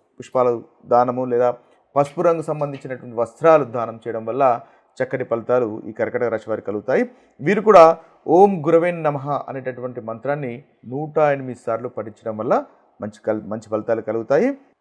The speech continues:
ఇక సింహరాశి వారికి చూసినట్టయితే, సింహరాశి వారికి పన్నెండవ స్థానంలో గురు యొక్క సంచారం కలుగుతుంది కాబట్టి, వీరికి పఠించవలసినటువంటి మంత్రం కనుక చూసినట్టయితే, ఓం బృహస్పతే నమః అనేటటువంటి మంత్రాన్ని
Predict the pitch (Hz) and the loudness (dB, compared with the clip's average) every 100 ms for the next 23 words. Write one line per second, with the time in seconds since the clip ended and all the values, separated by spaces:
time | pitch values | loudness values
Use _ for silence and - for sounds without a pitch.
0 | - 147 - 190 220 214 214 208 190 202 | -16 -12 -4 2 4 4 2 0 0 -4
1 | 180 - 165 175 165 165 185 160 160 - | -4 -8 -6 0 2 2 4 4 2 0
2 | 156 180 185 185 185 185 - 147 170 190 | 4 6 4 2 0 0 0 0 4 4
3 | 180 - 170 165 160 165 135 151 160 160 | 2 0 0 0 2 0 0 -2 -2 -4
4 | 151 139 147 143 139 139 131 131 127 123 | -4 -4 -2 -2 -2 -4 -6 -8 -2 -2
5 | 123 190 165 143 - 131 175 185 185 165 | 0 -2 -4 -6 -8 -6 -4 -6 -6 -8
6 | 165 139 143 170 175 160 156 147 147 147 | -6 -6 -6 -2 0 0 -2 -12 -8 -8
7 | 143 139 - - 127 135 151 147 135 135 | -6 -8 -10 -8 -8 -4 -6 -6 -8 -10
8 | 127 127 117 123 190 254 - _ _ - | -12 -10 -8 -4 -2 -2 -4 _ _ 0
9 | 156 190 147 151 151 - 147 156 156 131 | 0 2 0 -2 -2 -6 -4 -4 -4 -6
10 | 120 143 123 - 127 127 127 117 113 113 | -4 -4 -4 -4 -8 -8 -8 -10 -12 -12
11 | 113 120 139 196 | -10 -8 -6 -6